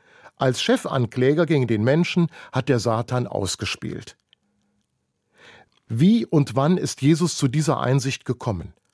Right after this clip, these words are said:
Hatte er eine konkrete Vision? Das lässt sich heute nicht mehr mit Sicherheit sagen.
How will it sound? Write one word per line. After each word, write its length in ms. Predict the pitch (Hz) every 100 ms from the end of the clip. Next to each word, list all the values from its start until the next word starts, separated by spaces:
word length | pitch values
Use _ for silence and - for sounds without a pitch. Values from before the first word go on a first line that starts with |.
| _ _ _ _
Hatte 300 | - 120 147
er 160 | 131 131
eine 180 | 135 120
konkrete 560 | 113 107 - 131 113
Vision? 580 | 107 92 104 113 202 233 _ _ _ _ _ _ _ _ _
Das 180 | - 117
lässt 220 | 147 151
sich 160 | - 143
heute 300 | 123 143 156
nicht 260 | 139 - 165
mehr 100 | 151
mit 160 | 143
Sicherheit 480 | - 135 151 127 143
sagen. 460 | - 117 101 98